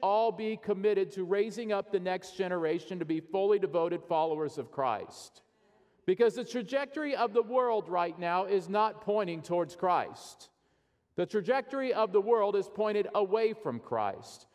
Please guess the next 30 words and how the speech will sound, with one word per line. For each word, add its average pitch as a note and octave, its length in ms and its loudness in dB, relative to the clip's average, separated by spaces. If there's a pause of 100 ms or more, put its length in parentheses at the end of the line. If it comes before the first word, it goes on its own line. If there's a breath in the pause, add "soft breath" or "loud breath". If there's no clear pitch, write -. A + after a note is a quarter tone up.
(160 soft breath)
Christianity A#3 800 0
in G#3 120 0
America G#3 420 2
is G#3 140 0
no G#3 200 2
longer G#3+ 300 2
the G3+ 140 2
home F#3+ 300 0
team. G#3+ 320 -2
We're G#3+ 140 4
the A3 80 6
visiting F#3 520 2
team. E3+ 320 -6 (220 loud breath)
We're G#3+ 160 6
the A3+ 80 0
team G#3+ 260 -2
that's G3 220 -2
getting G3 380 4
booed. E3 680 2 (800)
And G3+ 140 2
if G3+ 100 0
we B3 140 4
want B3+ 220 4
our A3 200 6
kids A3 460 2
to F3 320 2
stick - 400 -2 (100)
with A#3 300 2
their F#3 200 4
faith, G3+ 680 0